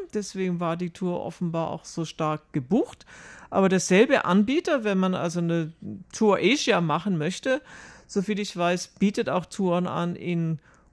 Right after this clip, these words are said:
Korea sowie Japan. Also wenn man, äh, größere Herausforderungen sucht, vorausgesetzt, äh, Reisen ist wieder frei möglich, dann ist das eine sicher interessante Möglichkeit. Ich werde das auch mal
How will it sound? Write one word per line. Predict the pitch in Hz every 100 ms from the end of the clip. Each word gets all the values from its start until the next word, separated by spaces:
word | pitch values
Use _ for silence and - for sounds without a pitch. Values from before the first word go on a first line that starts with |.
| _
Korea | - 180 160 170 196 254 269
sowie | - - 196 160 147
Japan. | 143 147 - 277 466 - _ _ _ _ - - -
Also | - 185 170
wenn | 185
man, | 185 175 175
äh, | 170 160
größere | - 185 262 254 208
Herausforderungen | 180 160 175 185 - 185 156 139 127
sucht, | 143 269 415 - - - _ _ _ _ _ - - _
vorausgesetzt, | - 165 170 - 175 151 156 - -
äh, | - 160 156 -
Reisen | - 143 151 160 160
ist | 151 -
wieder | 156 147
frei | - 143 143 139
möglich, | 135 180 - 370 -
dann | 214 202 196
ist | - 175 - 165
das | 156
eine | 147
sicher | - 208 254
interessante | 226 208 190 165 185
Möglichkeit. | 175 185 240 247 233 226
Ich | 214
werde | 196 214
das | 226
auch | 180 180
mal | 185 165 175